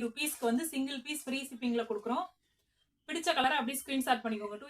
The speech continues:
எயிட்டி ருபீஸ்க்கு ரொம்பவே ஒர்த்தபிளா இருக்கும்பா. நெக்ஸ்ட் கலர் அப்படியே ஷோ பண்றேன், ஸ்கிரீன்ஷாட் பண்ணிக்கோங்க. நெக்ஸ்ட்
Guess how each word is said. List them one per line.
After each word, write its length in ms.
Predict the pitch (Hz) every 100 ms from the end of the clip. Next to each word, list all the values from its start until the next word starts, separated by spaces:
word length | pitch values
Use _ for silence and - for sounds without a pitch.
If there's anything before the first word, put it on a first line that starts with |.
| 277
எயிட்டி 180 | 247 233
ருபீஸ்க்கு 400 | 233 277 - 277
ரொம்பவே 320 | 240 247 254 294 214
ஒர்த்தபிளா 460 | - 262 254 254 220
இருக்கும்பா. 340 | 226 214 233 269 - - - _ _ _ _ _ _ _ _ - _ _ _ _ _ _ _ - _ _ _ _ _ _ _ _ _ _ _ _ _ _ _ _ 208
நெக்ஸ்ட் 320 | 208 - 226
கலர் 260 | 202 233 330 _ _ _ _ _ _ _ _ _ _ _ _ _ _ _ _ 196
அப்படியே 240 | 208 269 277
ஷோ 80 | 269 277
பண்றேன், 320 | 220 240 277 330
ஸ்கிரீன்ஷாட் 480 | - 269 254 254 226
பண்ணிக்கோங்க. 400 | 208 185 180 165 - _ _ _ - _ _ _ _ _ _ _ _ _ _ _ _ _ _ _ _ _ _ _ _ _ _ _ _ _ _ _ _ _ _
நெக்ஸ்ட் 260 | _ -